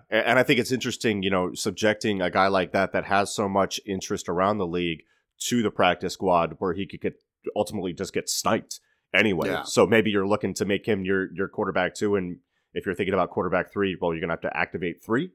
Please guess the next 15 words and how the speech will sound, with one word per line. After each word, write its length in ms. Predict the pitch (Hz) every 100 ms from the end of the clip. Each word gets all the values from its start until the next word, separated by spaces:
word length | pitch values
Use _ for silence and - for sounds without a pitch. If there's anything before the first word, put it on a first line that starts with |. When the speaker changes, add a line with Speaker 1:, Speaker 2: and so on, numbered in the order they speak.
| _
Speaker 1:
You 120 | 95
know, 120 | 85
I 120 | 69 87
don't, 200 | 85 -
I 40 | 87
don't 140 | 85
necessarily 540 | 85 - 82 85 80 73
love 220 | 78 71
that. 240 | 85 78 - - _ _
So 140 | - 120
yeah, 160 | 110
James 280 | 92 135 147
Morgan, 320 | 107 120 113 92 -
<laughs> 100 | 95
really 520 | 113 160 110 82